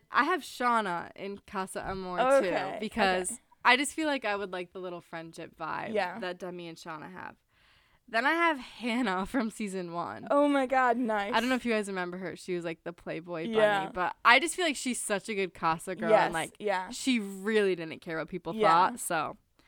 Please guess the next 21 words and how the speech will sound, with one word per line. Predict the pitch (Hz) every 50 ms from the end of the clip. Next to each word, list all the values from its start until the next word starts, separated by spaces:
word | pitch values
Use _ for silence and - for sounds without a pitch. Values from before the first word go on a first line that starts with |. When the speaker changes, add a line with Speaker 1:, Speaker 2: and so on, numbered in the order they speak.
| _ _ _ _ _ _ _ _ _ _ _ _ -
Speaker 1:
then | 202 202 226 233 233 240 247 262 269 247 - _ _ _ _ _ _ _ _ _ _ _ _ _ _ _ -
I | 226 226
have | 240 233 226 208 202 190
Georgia | 180 - - 185 190 208 226 226 202 185 180 160 175
from | - 208 190 190 185
season | - - 196 175 180 170
four. | 170 - _ _ - 175 170 151 104 90 - - - -
Speaker 2:
Okay. | 247 240 233 240 220 208 185 247 254 - _ _ _ _ _
Speaker 1:
Do | - 220
you | 220
remember | 214 208 202 196 196 202 208
her? | 202 208 202 202 202 202 -
Speaker 2:
Yes. | 240 202 - - - - - - - _
Yeah. | - 202 202 190 180 170
Speaker 1:
Um, | 170 156 - 202 - _ _ _ _ _ _ _ -
'cause | - 269 226
there | 226 254 302
was | 370 359 -
two | - - - 240 240 233 226 226
Georgias. | 196 170 180 165 156 156 156 160 160 160 160 165
Speaker 2:
Yeah. | - 233 220 180